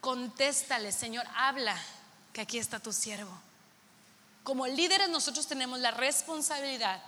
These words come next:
de aconsejarte, pero acercarte a Dios. Nunca es, "Yo digo, no, sí, Alfred, mira, yo creo". No, no.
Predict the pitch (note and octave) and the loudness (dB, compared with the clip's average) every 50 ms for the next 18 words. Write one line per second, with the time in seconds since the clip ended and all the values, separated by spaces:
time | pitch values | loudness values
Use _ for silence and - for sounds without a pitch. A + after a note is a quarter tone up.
0 | - - - - - - - - - - - - - - - - G3+ A3+ A3 G#3+ | -18 -20 -20 -20 -20 -20 -20 -20 -20 -20 -20 -20 -20 -20 -20 -6 -4 -4 -2 -2
1 | - B3 A#3 A3 - A3 G#3 - A#3+ C4 C#4 - E4+ F4+ F#4+ F4 - - C4+ A3+ | -4 -4 -4 -4 -4 -4 0 0 0 0 0 0 -2 -4 -4 -4 -4 -2 -2 0
2 | G3+ F3+ - G3+ - - G#3 G3+ - G#3 F#3+ F3+ F3 - - - - - - - | 0 0 -2 -2 0 0 0 0 0 -2 -4 -4 -4 -6 -6 -6 -6 -8 -12 -18
3 | - - - - - - - - - - - B3+ D4 D#4 C#4 D4+ C4+ A#3 F#3+ G3 | -20 -20 -20 -20 -20 -20 -20 -20 -14 -8 -4 -2 -2 0 2 4 2 2 2 0
4 | B3+ C4 C#4+ A#3 D4 D4 D#4 C#4+ C4+ B3+ B3+ B3 B3+ B3+ - - - C#4+ C#4 C4+ | 0 0 2 2 2 2 2 0 0 -2 -2 -2 0 2 2 4 4 4 4 4
5 | C#4 D4 C#4 - D4 D4 D4 - - - - - A#3 C4 A#3 F#3+ G#3 F#3+ B3 C4 | 2 2 2 0 -2 -2 -2 -6 -16 -20 -16 -8 -4 -2 -2 -2 -2 -2 0 0
6 | C4+ C#4 C4+ - - C4+ A#3+ B3 B3+ B3+ A#3 G3+ F3 - - - - - - - | 0 0 -2 -4 -4 -2 0 0 0 -2 -2 -4 -6 -10 -16 -20 -20 -20 -20 -16
7 | G#3+ A#3 C4 C#4+ D#4+ D#4+ C4+ A3+ E3+ - - - - - - - - - - - | -12 -10 -6 -4 -2 -2 -2 -2 -4 -8 -14 -20 -20 -20 -20 -20 -20 -20 -20 -20
8 | - - - - - B3 C4 C#4 D#4+ D#4 D#4 D4 C4+ A#3 G3 F3 | -20 -20 -20 -16 -12 -10 -8 -6 -6 -6 -4 -4 -4 -6 -6 -8